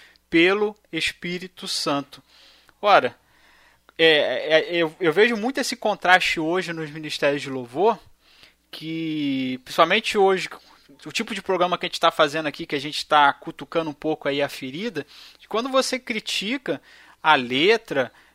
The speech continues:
que a letra tá com erro teológico, que a letra tá com problema, ou que a letra tá focando, é, exacerbando uma característica que, a qual o espírito não, não, não, não exerce mais como exercia no Velho Testamento, as pessoas ficam de bico, ficam com a cara emburrada, ficam chateadas.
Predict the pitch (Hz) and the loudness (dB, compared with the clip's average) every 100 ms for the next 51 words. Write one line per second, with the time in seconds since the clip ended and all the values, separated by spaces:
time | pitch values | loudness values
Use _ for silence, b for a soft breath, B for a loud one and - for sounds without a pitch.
0 | _ - 160 151 139 135 165 202 - 180 | _ -12 -8 2 2 2 -2 -2 -2 -2
1 | 160 151 185 190 175 147 139 156 170 - | -2 -4 -4 -6 -4 0 2 2 0 -6
2 | - 135 135 160 180 - 165 180 - 170 | -4 -4 -2 -4 -4 -2 -2 -4 -10 -8
3 | 131 139 170 160 - 156 151 190 190 - | -4 -4 -2 -2 2 2 2 0 2 6
4 | 180 - - 170 - 170 202 196 165 B | 6 4 0 0 0 0 0 -4 -6 B
5 | B B B - 147 143 143 139 143 165 | B B B -6 0 2 4 2 0 2
6 | 170 196 - 170 151 185 196 190 180 180 | 4 4 4 0 2 0 2 4 6 8
7 | 180 - - 165 170 208 - - 180 - | 8 6 0 0 0 -2 -4 -2 -2 -2
8 | - 180 185 165 156 - 160 180 185 170 | -12 -8 2 4 4 6 8 8 6 2
9 | 151 156 - - 165 190 208 180 - 175 | -2 2 2 2 -2 -2 -2 -6 -6 -4
10 | 170 165 165 160 160 156 156 147 151 151 | -2 0 0 0 -4 -6 -8 -8 -4 -4
11 | 160 156 139 165 - 151 156 160 - - | 0 2 6 4 4 0 0 0 -2 -4
12 | 160 160 156 151 - 156 160 151 156 151 | -4 -2 -2 -4 -6 -6 -4 2 2 2
13 | 156 - 143 143 208 247 - 233 - 240 | -6 -4 -4 -4 -4 -6 -4 -4 -4 -6
14 | - 240 247 240 240 208 202 247 - 190 | -6 -8 -6 -6 -8 -8 -8 -8 -8 -12
15 | 208 - - 196 - 196 190 175 147 160 | -14 -14 -2 -2 2 0 -2 -4 2 2
16 | 190 - 202 214 - 233 - - 190 190 | 2 -6 -6 -2 2 4 2 2 4 4
17 | 240 180 - | 2 -8 -12